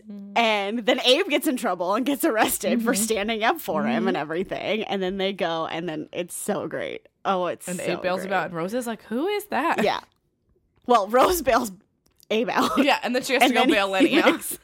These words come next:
Speaker 2: her <laughs> bail Lenny out. Lenny's like, "I
Speaker 1: Yeah.
Speaker 2: don't know you, but thank you." <laughs>
Speaker 1: Yeah. And when he performs at the Gaslight for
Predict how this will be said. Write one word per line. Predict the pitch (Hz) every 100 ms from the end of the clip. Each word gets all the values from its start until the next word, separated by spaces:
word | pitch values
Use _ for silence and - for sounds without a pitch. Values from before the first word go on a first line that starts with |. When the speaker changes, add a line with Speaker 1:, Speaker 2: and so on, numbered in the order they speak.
| _
Speaker 2:
her | 247 247 254
<laughs> | 226
bail | 247 -
Lenny | 202 196 160 - - -
out. | 143 - - - -
Lenny's | 247 277
like, | 247 - _ -
"I |
Speaker 1:
Yeah. | 208
Speaker 2:
don't | 175 180 101
know | 165
you, | 151 131
but | - -
thank | 160 185 -
you." | 247 -
<laughs> | - 320 403 - _ -
Speaker 1:
Yeah. | - - - -
And | 202 196 190 -
when | 190
he | 214 214
performs | - 220 - 196 185 202 214 240 -
at | 202
the | 202
Gaslight | 170 160 - 196
for | 208